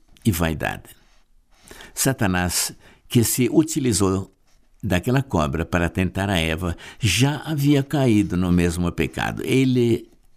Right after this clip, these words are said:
quis ser igual a Deus. Ele queria reinar sozinho, colocar o seu trono ali do lado do trono do Altíssimo. E por isto, ele caiu.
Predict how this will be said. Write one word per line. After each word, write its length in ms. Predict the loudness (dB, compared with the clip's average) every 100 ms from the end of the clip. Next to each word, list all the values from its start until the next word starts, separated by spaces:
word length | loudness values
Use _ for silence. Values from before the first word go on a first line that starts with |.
| _
quis 280 | 2 2 2
ser 360 | -2 -2 -2
igual 560 | -2 -4 -2 -2 -2 -2
a 60 | -4
Deus. 540 | -6 -6 -6 -8 -10 -14 -20 -18 0
Ele 220 | 4 4
queria 380 | 2 0 2 0
reinar 480 | -2 0 0 0
sozinho, 760 | -4 -4 -4 -2 2 4 2 0 -8 -20 -4
colocar 420 | 0 0 0 -2
o 80 | -4
seu 240 | -2 -2
trono 580 | -2 -2 -2 0 -2 -6 -14 -20 _ _ _ _
ali 540 | 2 4 4 2 -2 -10 -20 -20
do 160 | -4 0
lado 400 | 2 2 0 0
do 200 | 0 -2
trono 440 | 0 0 0 0
do 140 | 0 0
Altíssimo. 680 | 0 -2 -4 -4 -4 -8 -10 _ -20 _ _ _ _ _ _ _
E 80 | -2
por 200 | 2 2
isto, 400 | 2 -2 -6 -8 _ -20 _ _ _ _ _
ele 180 | 0 0
caiu. 560 | 0 -2 0 -2 -6